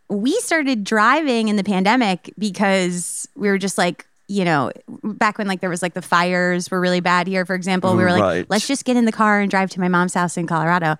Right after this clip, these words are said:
Speaker 1: And it was, like, twelve hours straight. And
Speaker 2: Ooh.
Speaker 1: we got used to it. And now I'm like, "Oh yeah, we just drive there sometimes." It's, it's insane.
Speaker 2: <gasps> Twelve hours and you don't stay overnight anywhere?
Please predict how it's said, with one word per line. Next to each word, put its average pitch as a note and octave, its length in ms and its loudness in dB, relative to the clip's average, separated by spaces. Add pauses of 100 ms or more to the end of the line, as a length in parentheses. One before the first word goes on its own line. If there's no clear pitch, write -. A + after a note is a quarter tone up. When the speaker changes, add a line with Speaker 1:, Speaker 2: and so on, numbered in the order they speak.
(280)
Speaker 1:
And F3 100 2
it E3+ 60 4
was, E3 180 -2
like, D#3+ 300 -2 (120)
twelve F3 280 0
hours E3+ 340 2
straight. D#3+ 460 -2
And F#3+ 120 4
Speaker 2:
Ooh. - 220 0 (220)
Speaker 1:
we A3 100 2
got A3 240 2
used G#3 400 0
to G3 100 -2
it. C#3+ 280 -2 (340)
And A#3 140 4
now A3+ 160 4
I'm C4 160 4
like, A3+ 200 0
"Oh D#4 100 4
yeah, D#4+ 360 2 (160)
we C4 80 -2
just D4+ 300 -2
drive C4+ 240 4
there E3+ 180 -2
sometimes." E3+ 720 -2
It's, - 180 2
it's - 320 -2
insane. B3 640 2 (160)
Speaker 2:
<gasps> - 160 -20
Twelve G#3+ 360 -2
hours F3 360 2
and D3 100 0
you C#3+ 80 4
don't F3+ 320 2
stay - 240 0
overnight B2+ 380 2
anywhere? C2 380 -2